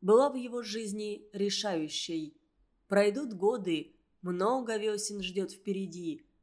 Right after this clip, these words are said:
Жизнь едва начинается, но тот перелом, когда подросток перестает быть ребенком, близится юность, неудержимо и буйно растут душевные силы,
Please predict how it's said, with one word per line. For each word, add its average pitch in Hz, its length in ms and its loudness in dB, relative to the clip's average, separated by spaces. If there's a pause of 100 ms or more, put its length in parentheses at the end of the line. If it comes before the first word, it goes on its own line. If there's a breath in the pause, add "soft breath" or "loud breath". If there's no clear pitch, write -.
(240)
Жизнь 180 420 2
едва 180 360 2
начинается, 175 960 -6 (300 loud breath)
но 208 200 4
тот 269 320 0
перелом, 233 800 -2 (120)
когда 196 340 -2
подросток 226 640 -6
перестает 190 540 -4
быть 175 240 -6
ребенком, 196 920 -4
близится 214 640 0
юность, 190 800 -4 (200)
неудержимо 220 880 2
и 226 220 -10
буйно 226 420 -4
растут 220 400 -6
душевные 233 580 -4
силы, 165 640 -2